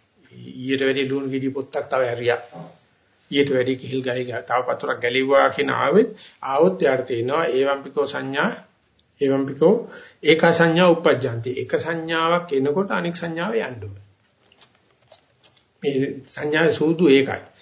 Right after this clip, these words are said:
අපිට දෙකම තියාගෙන ඉන්න බෑ. අ, සමාධිච පීචි සුඛ සුකුම සත්‍ය සංඥාව තියෙනකන් උපේක්ඛා සුඛ සුකුම සත්‍ය සංඥාව වෙන්නේ නැහැ. ඒ නිසා උපේක්ඛා සුඛ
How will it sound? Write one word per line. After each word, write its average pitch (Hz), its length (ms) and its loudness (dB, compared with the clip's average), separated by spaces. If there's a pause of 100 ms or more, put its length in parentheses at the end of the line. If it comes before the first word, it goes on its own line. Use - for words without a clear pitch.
(180)
අපිට 156 160 2
දෙකම 175 260 6
තියාගෙන 123 300 2
ඉන්න 92 140 -10
බෑ. 92 180 -14 (960)
අ, 127 100 -6 (1400)
සමාධිච 139 680 0 (880)
පීචි 135 360 2
සුඛ 175 260 -4
සුකුම 180 340 -4
සත්‍ය 170 340 -2
සංඥාව 165 560 -2
තියෙනකන් 170 640 2 (480)
උපේක්ඛා 180 540 4
සුඛ 185 280 4 (280)
සුකුම 165 340 -4
සත්‍ය 151 300 -2
සංඥාව 139 380 -4
වෙන්නේ - 240 -10
නැහැ. - 180 -20 (880)
ඒ 165 60 6
නිසා 175 300 6
උපේක්ඛා 175 500 4
සුඛ 185 220 2